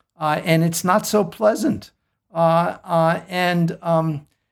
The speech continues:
but one of the things you learn is that it's not about the experience. Um, the, the,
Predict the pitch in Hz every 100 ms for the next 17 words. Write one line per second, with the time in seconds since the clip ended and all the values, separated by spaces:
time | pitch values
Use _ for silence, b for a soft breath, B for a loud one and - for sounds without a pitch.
0 | _ _ - 165 214 214 208 180 240 254
1 | 226 208 220 190 170 175 160 151 185 226
2 | 214 170 160 165 180 165 185 185 180 -
3 | 202 226 220 208 208 202 175 - - 208
4 | 247 240 120 107 - _ _ _ _ -
5 | 170 165 165 156 190 - 190 160 175 170
6 | 170 -